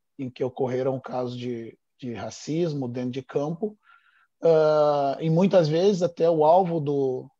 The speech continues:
ah, ah, do racismo, ah, por ter se manifestado contra, ah, aquele evento dentro de campo, foi excluído da partida pelo árbitro e a partida recomeçou,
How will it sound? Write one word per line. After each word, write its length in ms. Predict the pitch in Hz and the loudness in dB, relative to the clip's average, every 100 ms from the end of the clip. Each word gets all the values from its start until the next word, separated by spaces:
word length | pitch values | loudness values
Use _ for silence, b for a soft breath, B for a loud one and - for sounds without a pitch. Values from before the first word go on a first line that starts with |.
| _ _ 127 | _ _ -12
ah, 580 | 123 117 120 113 - _ | -10 -10 -12 -14 -20 _
ah, 360 | 117 113 110 113 | -16 -16 -18 -14
do 140 | 120 | -4
racismo, 960 | 135 147 - 160 180 196 208 214 202 185 | 0 0 -2 -4 -2 2 4 4 2 -2
ah, 320 | 175 160 151 156 _ _ _ _ _ _ | -6 -6 -10 -18 _ _ _ _ _ _
por 180 | 156 143 | -6 -4
ter 240 | 160 160 | 0 0
se 120 | 160 | 0
manifestado 720 | 160 151 143 151 - 151 147 143 | -6 -6 -6 -6 -4 -6 -6 -6
contra, 540 | 151 170 190 202 208 b b b b _ _ _ | -4 -2 -2 -6 -8 b b b b _ _ _
ah, 680 | 165 156 151 147 143 139 135 | -2 -2 -2 -4 -4 -6 -6
aquele 580 | 139 - 147 143 139 131 | -8 -6 -4 -2 0 0
evento 440 | 135 131 147 151 | 0 2 2 2
dentro 200 | 151 151 | -2 -2
de 100 | 143 | -2
campo, 380 | - 165 160 170 | -4 -4 -4 -6
foi 180 | - 196 | -2 0
excluído 420 | 180 - 165 165 | 0 -2 -4 0
da 120 | 160 | -2
partida 420 | 160 156 139 156 156 | -2 -6 -4 -2 -2
pelo 260 | 165 175 | 0 2
árbitro 540 | 160 165 185 214 226 233 | 2 2 0 -2 -2 2
e 100 | 226 | 2
a 100 | 214 | 2
partida 500 | 214 185 208 185 190 | 0 -2 -2 0 0
recomeçou, 840 | 190 202 190 185 - 180 226 | 2 0 0 -4 -2 -2 -2